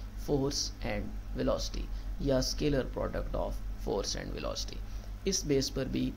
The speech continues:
questions आ सकते हैं, जिसमें हमें force और वेलोसिटी की values given हो और हम उनको scalar product के through equal करें या power को find करें। ये एक एमसीक्यू है, जिसमें एक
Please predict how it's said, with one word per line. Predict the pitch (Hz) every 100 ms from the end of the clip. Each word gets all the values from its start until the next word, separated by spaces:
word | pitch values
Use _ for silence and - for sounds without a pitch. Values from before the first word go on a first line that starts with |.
| - -
questions | 127 - - 117 110 -
आ | 110
सकते | - - -
हैं, | 95 104 107 - -
जिसमें | 143 135 147
हमें | 135 131 123
force | - 147 160 160 135
और | 123
वेलोसिटी | 113 120 123 - 143
की | 127
values | 113 113 120 131 127 -
given | 131 160
हो | 165 170 - - -
और | 156 160
हम | 147 147 147 139
उनको | 131 127 131
scalar | - 147 151
product | - 120 113 123 -
के | 127
through | - 120 110 - -
equal | 143 135 147 143
करें | 117 113 107
या | 120 -
power | 113 113 - -
को | -
find | - - -
करें। | - - - - - - - - - - - - - - - - - - 175
ये |
एक | 185
एमसीक्यू | 190 190 208 208
है, | 208 190
जिसमें | 160 160 160
एक | 156